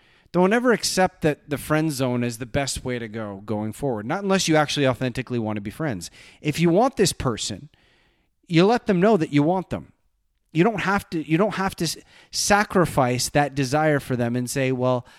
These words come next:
I guess I'll accept friendship because I'm pathetic, and, uh, that's all I can accept." So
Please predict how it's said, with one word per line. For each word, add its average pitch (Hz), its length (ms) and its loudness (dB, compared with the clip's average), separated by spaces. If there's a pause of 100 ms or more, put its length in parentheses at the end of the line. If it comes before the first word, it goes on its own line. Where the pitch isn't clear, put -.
(140)
I 127 140 -4
guess 151 260 0
I'll 180 140 4
accept 160 320 -2
friendship 160 580 0
because 131 300 0
I'm 123 140 -2
pathetic, 120 580 -2 (440)
and, 135 380 -2
uh, 127 240 0
that's 143 280 -4
all 147 140 4
I 135 100 2
can 123 160 -4
accept." 135 400 -2
So 147 240 2